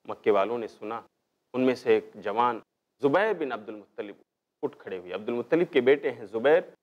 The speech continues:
اٹھ کھڑے ہوئے اور انہوں نے آ کر قبیلے والوں سے بات کیا، مختلف قبائل کے پاس گئے کہ آخر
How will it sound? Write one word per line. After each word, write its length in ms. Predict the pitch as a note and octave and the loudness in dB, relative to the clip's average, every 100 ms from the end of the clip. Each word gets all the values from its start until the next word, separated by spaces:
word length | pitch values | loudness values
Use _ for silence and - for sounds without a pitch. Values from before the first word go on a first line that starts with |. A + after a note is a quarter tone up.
| _ | _
اٹھ 140 | - G#3+ | 0 2
کھڑے 220 | G#3 E3 | 2 2
ہوئے 260 | C#3+ C#3 G#2 _ _ _ - | 4 0 -2 _ _ _ 0
اور 160 | C3 | 2
انہوں 180 | A#2+ C#3 | 0 -6
نے 100 | B2 | -4
آ 80 | B2 | -4
کر 140 | C3 | -4
قبیلے 480 | - - A2 B2 A#2+ | -8 -6 -2 2 4
والوں 260 | G#2 A#2 B2+ | 4 2 -4
سے 160 | - | -12
بات 340 | F#2+ A2+ C3 - | -4 -4 -4 -4
کیا، 200 | B2+ A2+ - _ | 0 0 -2 _
مختلف 300 | C#3+ C#3 C#3+ C3+ | -4 0 -2 0
قبائل 320 | - A#2+ D#3 | 0 2 0
کے 140 | D#3+ C3 | -2 -4
پاس 280 | B2+ D3 - | -2 -4 0
گئے 160 | D3+ F#3+ _ _ _ | 0 0 _ _ _
کہ 80 | - | 0
آخر 260 | F#3+ - | 0 -2